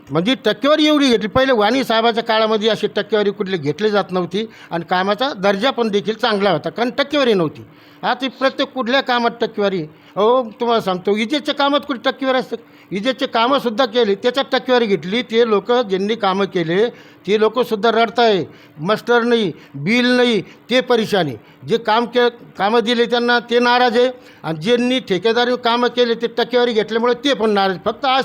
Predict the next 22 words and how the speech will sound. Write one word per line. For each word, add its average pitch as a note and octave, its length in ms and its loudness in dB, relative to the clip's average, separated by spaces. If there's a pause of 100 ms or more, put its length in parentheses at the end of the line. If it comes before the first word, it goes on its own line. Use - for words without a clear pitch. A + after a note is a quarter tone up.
ते C4 80 -4
बोलून A3+ 280 2
दाखवत F3+ 380 -2
नाही, C#3 140 -8 (580)
ते C4 120 -2
सुद्धा G#3+ 280 -2
आज A#3+ 80 -2
बोलून A3 280 0
दाखवत G#3 280 -2
नाही, F3+ 120 -14 (100)
ते A#3+ 100 -2
सुद्धा G#3+ 300 -4 (460)
इकडंच D4 500 -4 (140)
म-, F#3+ 320 -2 (160)
आम्हाला G#3+ 280 0
मदत G#3 300 0
होणार D#3 200 -2
त्या D#3 160 -4
लोकांची. B2+ 420 -12 (800)
विनंती A#3 320 -2
करतोय A3 320 0
सर्वांना F#3+ 440 0